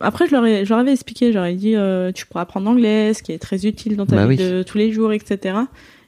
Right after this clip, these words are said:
Speaker 1: Et eux avaient très bien compris que il y avait pas uniquement un aspect professionnel, mais un aspect aussi, euh, personnel pour eux.
Speaker 2: Ouais.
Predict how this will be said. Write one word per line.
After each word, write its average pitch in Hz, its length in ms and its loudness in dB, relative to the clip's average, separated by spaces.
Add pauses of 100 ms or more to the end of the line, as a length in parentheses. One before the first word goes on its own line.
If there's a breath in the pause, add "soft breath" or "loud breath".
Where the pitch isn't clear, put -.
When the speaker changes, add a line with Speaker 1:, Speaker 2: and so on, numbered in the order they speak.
Speaker 1:
Et 226 60 4
eux 233 80 4
avaient 160 140 0
très - 180 -6
bien 202 120 -4
compris 196 300 -6
que 190 340 -6 (300)
il 202 60 0
y - 20 4
avait 202 80 4
pas 220 180 2
uniquement 202 560 0
un 190 80 -4
aspect 185 240 -4
professionnel, 208 640 -2
mais 190 80 -2
un 185 140 -4
aspect 185 220 -4
aussi, 196 300 -4
euh, 185 160 -4
personnel 196 440 -6
pour 214 240 0
eux. 254 80 0 (100)
Speaker 2:
Ouais. 117 180 4